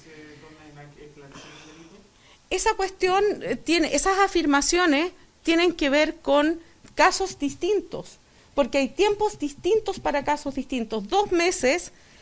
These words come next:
Speaker 2: para resolver un delito simple puede ser mucho.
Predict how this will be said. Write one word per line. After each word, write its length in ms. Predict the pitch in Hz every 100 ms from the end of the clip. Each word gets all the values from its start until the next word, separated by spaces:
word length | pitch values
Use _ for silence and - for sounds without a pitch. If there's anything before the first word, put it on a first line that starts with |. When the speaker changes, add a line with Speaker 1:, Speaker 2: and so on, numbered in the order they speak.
| - -
Speaker 2:
para 460 | 269 262 262 247 - -
resolver 720 | 262 269 269 247 285 311 311
un 180 | 254 277
delito 380 | 269 294 302 294
simple 600 | 359 381 359 254 285 320
puede 280 | 320 330
ser 160 | 330 294
mucho. 520 | 262 349 359 - 190